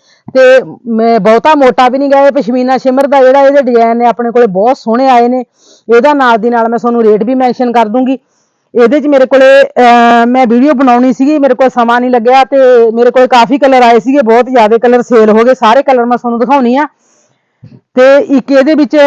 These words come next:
ਇਹ ਡਿਜ਼ਾਈਨ ਸੀਗਾ, ਇਸ ਡਿਜ਼ਾਈਨ ਦੇ ਵਿੱਚ ਆਪਣੇ ਕੋਲੇ ਸਿਰਫ ਤੇ ਸਿਰਫ ਇੱਕੋ ਹੀ ਸੂਟ ਬਚਿਆ ਇਹ ਨਾਭੀ ਰੰਗ ਦਾ, ਤੇ ਅਗਲਾ ਡਿਜ਼ਾਈਨ ਬਹੁਤ ਪਿਆਰਾ, ਉਹ ਵੀ ਮੈਂ ਤੁਹਾਨੂੰ ਦਿਖਾਉਣੀ ਆ।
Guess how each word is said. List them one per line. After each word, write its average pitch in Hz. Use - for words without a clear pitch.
ਇਹ 254
ਡਿਜ਼ਾਈਨ 277
ਸੀਗਾ, 294
ਇਸ 277
ਡਿਜ਼ਾਈਨ 262
ਦੇ 277
ਵਿੱਚ 269
ਆਪਣੇ 262
ਕੋਲੇ 262
ਸਿਰਫ 269
ਤੇ 302
ਸਿਰਫ 277
ਇੱਕੋ 285
ਹੀ 302
ਸੂਟ 269
ਬਚਿਆ 220
ਇਹ 262
ਨਾਭੀ 214
ਰੰਗ 277
ਦਾ, 262
ਤੇ 247
ਅਗਲਾ 254
ਡਿਜ਼ਾਈਨ 247
ਬਹੁਤ 226
ਪਿਆਰਾ, 226
ਉਹ 240
ਵੀ 269
ਮੈਂ 285
ਤੁਹਾਨੂੰ 262
ਦਿਖਾਉਣੀ 277
ਆ। 262